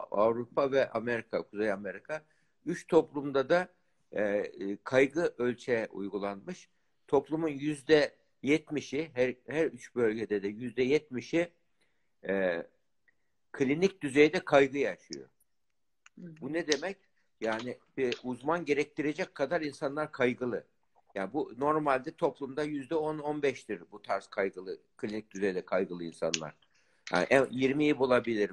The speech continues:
Speaker 1: bu bazı duruma göre ama bu yüzde yetmiş çok yüksek bir oran. Bu kısa süre olursa tolere edilebilir.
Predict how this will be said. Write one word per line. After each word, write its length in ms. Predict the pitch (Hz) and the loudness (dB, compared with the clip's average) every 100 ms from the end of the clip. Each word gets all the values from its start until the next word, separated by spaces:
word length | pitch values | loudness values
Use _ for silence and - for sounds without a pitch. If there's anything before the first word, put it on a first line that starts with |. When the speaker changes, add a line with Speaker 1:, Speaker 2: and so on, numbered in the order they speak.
| - | -4
Speaker 1:
bu 120 | 98 - | -6 -2
bazı 300 | 104 101 98 | 0 -2 -4
duruma 260 | 104 104 101 | -4 -4 -4
göre 140 | 107 | -4
ama 240 | 170 127 113 | -4 -6 -2
bu 160 | 151 - - - - | -4 -4 -18 -18 -10
yüzde 200 | 120 131 147 | 0 4 6
yetmiş 320 | 151 - 175 | 6 2 -6
çok 300 | - - - | -2 -2 -2
yüksek 440 | 147 - 175 165 - | -6 -2 0 0 4
bir 60 | |
oran. 340 | 131 131 175 170 - _ - | 4 6 2 -6 -18 _ -10
Bu 120 | 175 | -10
kısa 300 | - - 185 | -8 -2 -2
süre 200 | - 175 | 0 0
olursa 400 | 170 170 170 208 | 0 -2 -4 -6
tolere 400 | - 175 165 160 | -2 0 2 2
edilebilir. 640 | 160 151 151 151 147 117 | 0 -2 -2 -2 0 0